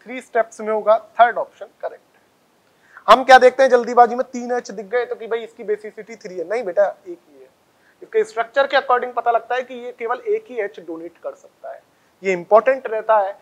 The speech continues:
इससे related question redox में, आपके equilibrium में कहीं ना कहीं पूछ लेता है, और chemical bonding वगैरह में तो आएगा ही आएगा, जो भी inorganic के part होंगे।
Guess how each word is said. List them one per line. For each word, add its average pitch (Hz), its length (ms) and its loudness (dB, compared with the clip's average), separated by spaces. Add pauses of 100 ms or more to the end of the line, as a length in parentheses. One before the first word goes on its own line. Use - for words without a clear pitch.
(220)
इससे 262 280 -6
related 208 400 -6
question 202 520 -10
redox 185 540 0
में, 196 240 -12 (320)
आपके 185 300 0
equilibrium 196 540 -12
में 208 120 -8
कहीं 233 280 -2
ना 277 120 -2
कहीं 233 240 -6
पूछ 196 300 -16
लेता 151 280 -12
है, 127 100 -14 (280)
और 180 140 6
chemical 196 460 -2
bonding 190 360 -4
वगैरह 170 240 -2
में 165 100 -12
तो 185 60 -4
आएगा 139 260 -4
ही 190 100 -12
आएगा, 165 300 -12 (160)
जो 165 120 -12
भी 165 100 -10
inorganic 156 420 -12
के 170 100 -16
part 151 280 -4
होंगे। 165 220 -20